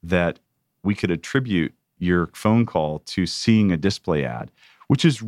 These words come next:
which is really cool because that, and we were told by people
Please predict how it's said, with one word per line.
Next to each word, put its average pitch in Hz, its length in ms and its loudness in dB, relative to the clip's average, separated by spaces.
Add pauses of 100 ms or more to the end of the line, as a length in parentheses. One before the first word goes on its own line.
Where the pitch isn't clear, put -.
(180)
which 143 200 0
is 135 140 -2
really 131 460 2
cool 123 420 -2
because 101 540 -2 (340)
that, 117 320 0 (100)
and 113 120 -2
we 135 80 4
were 147 160 0
told 107 320 0
by 92 160 2
people 95 520 0